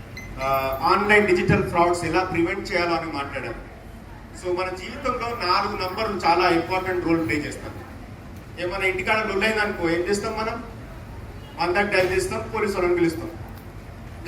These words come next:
అదొక నంబర్. ఇంట్లో ఏమన్నా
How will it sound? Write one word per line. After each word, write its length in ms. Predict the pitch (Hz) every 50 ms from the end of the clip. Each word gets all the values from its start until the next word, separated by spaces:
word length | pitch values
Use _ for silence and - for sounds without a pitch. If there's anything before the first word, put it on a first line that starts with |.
| 185
అదొక 200 | 196 190 185 185
నంబర్. 320 | 180 175 165 160 156 147 - - - - - - - - - - - - - - - - - 180
ఇంట్లో 220 | 180 - - 240 240
ఏమన్నా 600 | 240 233 233 226 220 214 214 208 196 190 190